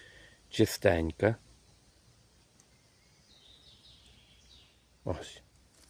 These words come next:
І така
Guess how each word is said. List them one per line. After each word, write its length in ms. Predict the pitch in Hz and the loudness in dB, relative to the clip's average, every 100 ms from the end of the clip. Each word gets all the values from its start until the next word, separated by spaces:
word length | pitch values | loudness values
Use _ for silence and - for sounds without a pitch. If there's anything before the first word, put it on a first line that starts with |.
| - - - - - - - - - - - - - - - - - - - - - _ _ - | -20 -20 -20 -16 -16 -16 -16 -18 -18 -20 -20 -20 -20 -20 -20 -20 -20 -20 -20 -20 -20 _ _ -12
І 140 | - 110 | -2 0
така 440 | - - 95 85 | 0 -4 -2 -2